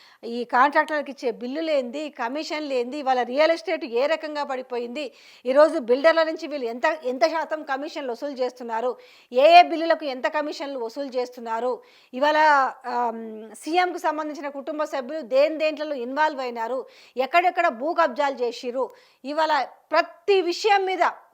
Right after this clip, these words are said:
పేజీల కొద్దీ, కొన్ని వందల పేజీల కొద్దీ రిపోర్ట్ తయారు చేసి ఇచ్చిరట. So, ఈ నేపథ్యంలో మరి ఎలాంటి నిర్ణయం ఉండబోతుంది? ఎందుకంటే చూస్తా చూస్తా ప్రభుత్వాన్ని పడగొట్టుకునే స్థితిలో మరి ఈరోజు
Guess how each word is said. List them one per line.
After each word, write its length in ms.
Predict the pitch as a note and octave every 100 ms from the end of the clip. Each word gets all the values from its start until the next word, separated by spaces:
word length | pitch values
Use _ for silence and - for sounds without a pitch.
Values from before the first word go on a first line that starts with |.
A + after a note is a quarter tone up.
| _
పేజీల 520 | C4+ D4 F4 E4 F#4 E4+
కొద్దీ, 300 | D#4 C4 D4
కొన్ని 240 | B3+ A#3+
వందల 400 | A#3 C#4+ E4 D#4+
పేజీల 360 | D#4 B3+ B3+ B3+
కొద్దీ 260 | A#3+ A3
రిపోర్ట్ 360 | A3+ A3+ B3 B3
తయారు 220 | A3 G#3
చేసి 220 | G#3 -
ఇచ్చిరట. 340 | B3 F#3+ F3 F3+ _ _ _ _ _
So, 160 | - A4
ఈ 240 | E4+ F4
నేపథ్యంలో 640 | F#4+ F4 G4 G#4 F4 F4+ G4
మరి 240 | F#4 C4+
ఎలాంటి 400 | C4 F4 G4 G4+
నిర్ణయం 400 | E4 D4+ F4+ F4+
ఉండబోతుంది? 440 | D#4 D#4 D#4+ D#4 A#3+
ఎందుకంటే 360 | C4+ E4+ E4
చూస్తా 400 | F4 D#4+ D#4+ F4+ E4+
చూస్తా 340 | E4 - D#4+ - - _ -
ప్రభుత్వాన్ని 540 | C4+ E4+ E4+ F4+ F4+
పడగొట్టుకునే 760 | D#4+ D4+ D#4 D#4 - D#4 D#4 D4
స్థితిలో 380 | - D4+ F4+ F#4
మరి 180 | F4+ D4+
ఈరోజు 480 | B3 C#4 D4 C4+